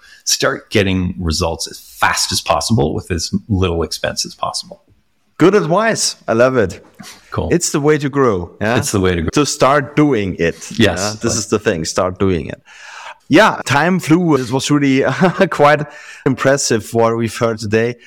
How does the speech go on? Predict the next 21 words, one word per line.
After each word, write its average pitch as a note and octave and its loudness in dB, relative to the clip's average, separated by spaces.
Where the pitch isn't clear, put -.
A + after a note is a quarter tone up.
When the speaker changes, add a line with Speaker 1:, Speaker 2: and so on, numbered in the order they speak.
Speaker 2:
Let D#3 4
me A#3 4
ask E3+ 0
you D#3+ 2
the C#3+ -2
final B2+ 0
question A2+ -2
of F#2+ -4
the G#2 -2
day. F#2+ -2
Who A3 4
has G#3+ 0
taught B2 0
you A2+ -2
the A2+ -4
most C#3+ 0
about C3 0
e-commerce A2 -2
in A2 -2
your G#2 2
career? F2 -4